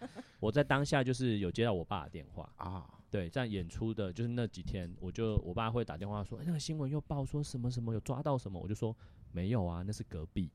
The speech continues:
Speaker 1: 啊。
Speaker 2: 对，那就是隔壁，不是我们这边。
Speaker 1: 嗯。
Speaker 2: 对，
Speaker 1: 嗯。
Speaker 2: 然后他要过几，过一，隔天就说：“可是又抓到什么嘞？人家也说那是春叉、那叉这样。”我就说：
Speaker 1: <laughs> 春叉叉那。
Speaker 2: “不是，那，那是，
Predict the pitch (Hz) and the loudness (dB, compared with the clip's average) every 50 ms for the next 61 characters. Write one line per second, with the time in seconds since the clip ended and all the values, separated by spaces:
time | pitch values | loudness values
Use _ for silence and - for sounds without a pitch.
0 | _ _ _ _ - - - 92 98 95 90 80 90 90 95 98 - - - - | _ _ _ _ -18 -10 -6 -4 -4 -4 -4 -6 -10 -8 -10 -10 -10 -10 -14 -16
1 | - - - - 101 90 - - 113 117 - 127 - 117 - - 95 80 78 - | -16 -2 2 4 4 4 4 2 2 0 0 0 -4 -4 -2 -2 -2 -2 0 0
2 | - 92 80 71 - - 92 - - 110 95 82 76 67 - - 87 76 - 78 | 0 0 0 0 -2 -4 -2 0 0 0 0 0 -4 -6 -6 -6 -6 -4 -4 -6
3 | 71 - - - - - 92 82 73 - - 82 85 87 107 127 131 127 131 131 | -6 -6 -10 -12 -6 -4 -2 -2 -2 -4 -6 -6 -4 -2 -2 0 0 0 0 0
4 | 123 - - 135 117 113 - 107 87 - - - - - 123 120 113 - 120 - | -2 -2 -2 -2 -2 -2 -4 -8 -14 -14 -16 -14 -8 -4 -2 -2 -2 -2 -4 -6
5 | - - 104 101 - 101 117 131 139 151 - - 160 - - 233 240 226 - - | -6 -4 -4 -2 -2 -2 -2 -4 -4 -6 -6 -6 -6 -4 -2 -2 -2 -4 -4 -4
6 | 226 226 240 220 214 - 170 170 160 165 180 175 180 - - - - - 156 165 | -6 -4 -4 -6 -4 -4 -2 -2 -2 -2 -2 -2 -4 -6 -8 -12 -8 -4 -4 -2
7 | 175 190 190 180 175 160 - 175 180 175 175 175 180 180 175 - - - _ - | -2 -2 -2 -2 -2 -2 0 0 0 0 0 2 2 0 0 -2 -12 -20 _ -4
8 | - 165 165 165 165 160 156 156 160 156 _ _ - - - 165 156 143 127 - | -2 0 0 0 -2 -2 -2 -2 -4 -6 _ _ -14 -6 -4 -2 -2 -2 -2 -4
9 | - 135 127 135 135 - 135 120 101 85 - - - - - 143 156 196 202 160 | -4 -4 -4 -4 -2 -2 -2 -2 -2 -4 -6 -12 -10 -4 -2 2 2 4 2 2
10 | - - - - 165 165 160 135 151 139 139 214 202 151 139 139 143 156 156 135 | 0 -6 -10 -10 -2 4 4 6 6 6 8 10 10 10 8 6 2 -4 -6 -6
11 | 113 - - 196 214 196 175 - - 208 214 190 180 - 208 196 175 160 - | -6 -2 0 2 4 4 4 2 2 4 4 4 4 6 6 6 6 4 2